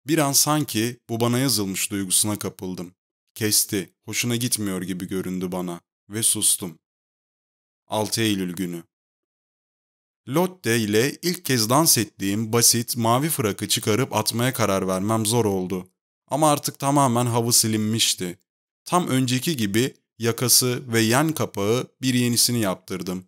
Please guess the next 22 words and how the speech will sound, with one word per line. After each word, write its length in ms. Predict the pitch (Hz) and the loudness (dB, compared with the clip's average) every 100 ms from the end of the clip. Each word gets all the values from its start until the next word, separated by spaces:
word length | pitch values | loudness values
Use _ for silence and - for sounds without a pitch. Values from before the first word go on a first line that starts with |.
| _ _ - | _ _ -2
Ayrıca 400 | 143 139 110 120 | 0 2 2 2
aynısından 720 | 135 127 - 101 101 117 131 | 2 2 0 0 0 -2 -2
yine 440 | 131 123 127 117 120 - | -4 -2 0 -2 -4 -6
bir 140 | 123 | -2
sarı 260 | 113 120 113 | 0 2 2
yelek 480 | 107 98 110 - 98 | 2 2 0 -4 -6
ve 80 | 98 | -6
pantolon. 640 | 95 92 90 92 87 87 _ _ _ _ _ _ - | -4 -6 -4 -6 -6 -10 _ _ _ _ _ _ -8
Tam 220 | 165 185 | -4 0
aynı 240 | 175 165 165 | 2 2 2
etkiyi 360 | 160 - 165 | 0 0 2
yapmıyor. 680 | 170 170 - 107 98 98 - _ _ _ | 2 2 0 -2 0 -4 -10 _ _ _
Bilmiyorum. 680 | 143 175 135 104 98 95 95 _ | -2 2 4 4 2 0 -6 _
Zamanla 680 | - 120 139 139 131 120 123 | -2 2 4 4 4 0 -2
ona 340 | - 127 123 | -2 0 2
daha 220 | 123 139 | 2 2
ısınacağımı 680 | 131 - 107 98 101 98 101 | 4 2 2 -2 -2 -2 -4
düşünüyorum. 600 | 92 - 98 95 95 92 _ _ _ _ _ _ _ _ _ _ | -4 -4 -4 -4 -6 -10 _ _ _ _ _ _ _ _ _ _
On 120 | 131 135 | 0 0
iki 220 | 120 110 | 2 2
Eylül 340 | 101 95 92 | 2 0 -4
günü. 260 | 95 92 | -4 -6